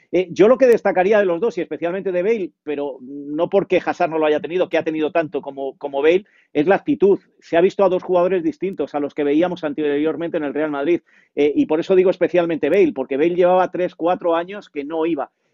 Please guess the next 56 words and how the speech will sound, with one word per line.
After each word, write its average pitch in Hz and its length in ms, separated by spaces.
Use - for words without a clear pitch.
Eh, 139 260
no 175 240
quiero 226 220
ser 190 240
malo 196 300
para 143 200
no 160 100
entrar 185 280
en 180 100
las 170 140
discusiones 165 500
del 160 100
pasado, 180 420
pero 135 440
a 123 40
lo 131 80
mejor 147 240
esto 208 220
es - 80
culpa - 280
de 139 60
Ancelotti, 160 520
o 160 180
era 202 160
culpa 180 280
de 147 120
Zidane 175 360
que 147 120
no 156 80
jugara 143 440
como 139 220
juega. 127 300
Sí - 260
voy 262 160
a 233 80
poner 220 240
un 202 180
pero 220 240
a 196 40
los 135 200
dos, 135 460
y 196 420
esto, 175 340
o 139 180
a - 20
los 135 160
tres, 196 340
voy 151 120
a - 20
incluir 165 260
a 156 40
Benzema, 147 420
y 151 120
esto 220 160
me 233 80
recuerda 214 500